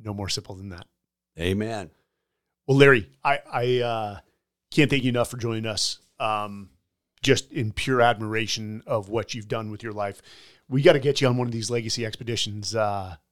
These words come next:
Speaker 1: skydiving, uh, expeditions. I think you'd love it. If you haven't been to Nepal, it is one hell of a place to jump. It was
Speaker 2: Uh, I
Speaker 1: soulful.
Speaker 2: would probably have interest. <laughs>
Speaker 1: Okay. All right. So at least we'll get one jump in. Larry, uh,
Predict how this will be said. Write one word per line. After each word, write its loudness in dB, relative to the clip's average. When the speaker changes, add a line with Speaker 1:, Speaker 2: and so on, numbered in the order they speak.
Speaker 1:
skydiving, -2
uh, -14
expeditions. -8
I -6
think -6
you'd -6
love -4
it. -12
If -18
you -4
haven't -4
been -4
to -6
Nepal, -2
it -6
is -6
one -8
hell -2
of -8
a -14
place -10
to -16
jump. -10
It -4
was -6
Speaker 2:
Uh, -2
I -2
Speaker 1:
soulful. -2
Speaker 2:
would -8
probably -6
have -10
interest. -6
<laughs> -4
Speaker 1:
Okay. 10
All 2
right. 0
So 4
at 0
least 2
we'll 0
get 2
one -2
jump -4
in. -10
Larry, -4
uh, -4